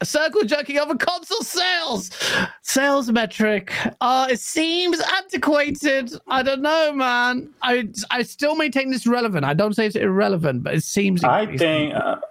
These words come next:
Speaker 2: I think Xbox fanboys do not like the sale metric because it's actually one of the very f-, it's actually one of the very few that's quantifiable in, in a tangible way and puts, like, actual data on the table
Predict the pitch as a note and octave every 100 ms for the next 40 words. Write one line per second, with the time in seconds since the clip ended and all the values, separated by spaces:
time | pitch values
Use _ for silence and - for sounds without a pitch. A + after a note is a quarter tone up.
0 | - C#3 F#3+ F#3+ C3 A#2 A2+ - A2 -
1 | A#2+ A2 G#2+ G2+ F2 G2+ A2+ A2 G2+ G2+
2 | F#2 F#2 - - G#2+ G#2 F#2 F2+ F#2+ F#2+
3 | F#2 F#2 - - G2 F2+ E2+ F2 C#3 -
4 | A2 G#2 G#2+ F#2+ F2+ G#2 G2 F#2+ - _
5 | - - _ - B2 A#2 A2 A2 G2+ F2+
6 | G#2 G2 F#2 G#2+ G2+ G2 F#2 E2+ - -
7 | - - _ - B2 A#2+ A#2 B2+ A#2+ B2
8 | A2 G#2 G#2 G2+ G2 F#2+ - G#2+ G#2+ G2+
9 | F#2+ F#2+ F#2 F#2 - C#3 A#2+ G2+ G2 F#2+
10 | G#2+ G#2+ F#2+ F#2 - G2 - - G2+ -
11 | G2+ G2+ - G2+ F2+ G#2+ G#2+ G2 F#2 -
12 | A2+ A2 F#2+ F2+ F2+